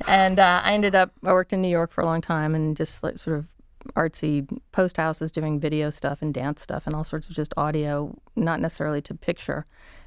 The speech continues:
And then I moved out to San Francisco and found my way to Zoetrope and then here. So I just sort of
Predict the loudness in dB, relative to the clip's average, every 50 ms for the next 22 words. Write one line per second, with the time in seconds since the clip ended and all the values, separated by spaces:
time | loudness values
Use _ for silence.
0 | -10 -4 0 0 2 2 2 0 0 -2 -2 -2 -4 -4 -4 -6 -6 -6 -6 -4
1 | -4 -6 -6 -4 -2 0 2 2 2 2 2 0 0 -2 -4 -6 _ _ _ _
2 | _ _ -20 -20 -20 -20 -20 -20 _ -20 -20 _ -20 -16 -6 -2 0 0 2 2
3 | 2 2 2 2 2 0 0 -2 -4 -6 -4 2 4 4 4 4 4 2 2 2
4 | 4 4 2 2 2 0 0 0 2 0 0 0 0 0 0 2 2 2 2 0
5 | 0 0 2 2 4 4 4 2 0 -2 -2 -2 -2 -2 0 2 2 0 0 -4
6 | -16 _